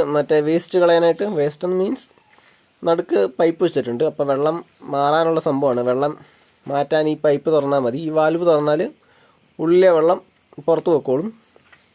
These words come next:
അടിപൊളി സെറ്റപ്പായിട്ടാണ് കേട്ടോ പണിതേക്കുന്നത്. മുകളിലൊക്കെ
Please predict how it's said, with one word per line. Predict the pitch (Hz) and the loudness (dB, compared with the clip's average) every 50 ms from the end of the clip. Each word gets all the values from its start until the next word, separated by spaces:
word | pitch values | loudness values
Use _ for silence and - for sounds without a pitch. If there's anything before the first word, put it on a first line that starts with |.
| _ _ _ _ _ _ _ _ _ _ _ _ _ _ _ _ _ _ _ _ _ _ _ _ _ - - | _ _ _ _ _ _ _ _ _ _ _ _ _ _ _ _ _ _ _ _ _ _ _ _ _ -4 -2
അടിപൊളി | 156 170 196 226 240 226 | 0 2 2 2 2 4
സെറ്റപ്പായിട്ടാണ് | 208 196 185 - 190 196 175 156 147 135 123 127 | 2 2 2 2 2 2 4 4 2 2 2 0
കേട്ടോ | 127 120 131 127 131 | 0 0 0 0 0
പണിതേക്കുന്നത്. | 139 139 139 143 139 143 143 143 143 147 156 151 143 _ _ - 131 135 | 0 0 0 0 0 -2 -2 0 -2 -2 -4 -6 -12 _ _ -12 -6 0
മുകളിലൊക്കെ | 143 151 170 175 175 170 170 | 2 2 4 4 2 2 2